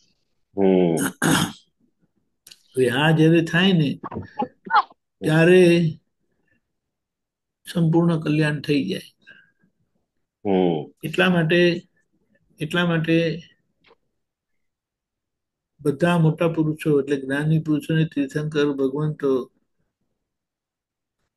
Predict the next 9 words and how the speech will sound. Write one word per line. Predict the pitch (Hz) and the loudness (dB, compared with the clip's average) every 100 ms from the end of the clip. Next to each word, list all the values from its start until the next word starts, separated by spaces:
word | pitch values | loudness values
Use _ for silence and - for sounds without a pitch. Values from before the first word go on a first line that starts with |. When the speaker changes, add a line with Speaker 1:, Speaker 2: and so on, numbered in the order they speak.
| _ _ _ _ _ _ _ 151 | _ _ _ _ _ _ _ 0
Speaker 2:
એવી | 156 160 | 2 2
રીતે | 151 - 160 160 | -2 -2 2 2
લઘુ | 151 143 139 170 160 | 2 0 2 2 2
ભાવે, | 151 151 156 160 | -2 -2 0 2
લઘુત્તમ | 143 143 160 160 160 | 0 -2 -4 0 -2
ભાવે | 139 151 151 151 | -2 -2 0 0
રહીને | 143 143 143 151 | 0 -2 -4 -8
છૂટી | - 160 135 107 | -8 -6 -6 -6
ગયા. | 101 - | -10 -12